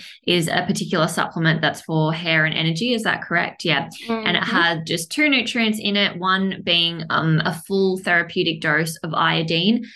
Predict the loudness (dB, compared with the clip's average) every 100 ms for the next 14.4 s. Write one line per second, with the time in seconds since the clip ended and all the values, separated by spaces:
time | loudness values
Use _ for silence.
0 | -6 0 0 0 -2 -2 0 0 0 2
1 | 2 2 2 0 0 0 -2 -2 0 0
2 | 0 0 0 0 -2 -6 0 2 2 0
3 | 0 0 -2 -2 0 0 0 -4 0 0
4 | 0 -2 _ -2 0 2 2 0 0 -10
5 | -4 2 2 2 -6 -4 -2 2 2 2
6 | 0 -4 -8 _ 0 4 2 2 0 2
7 | 0 -2 0 0 2 2 0 -2 -6 -14
8 | -16 _ _ _ _ _ _ _ _ _
9 | _ _ 0 2 0 0 -2 0 2 2
10 | 0 -2 0 0 2 0 -2 -4 -2 2
11 | 2 2 -4 -2 0 2 2 2 0 0
12 | -2 0 2 2 2 0 2 0 0 0
13 | 2 0 -2 -2 -2 -2 -2 -2 2 2
14 | 2 2 -2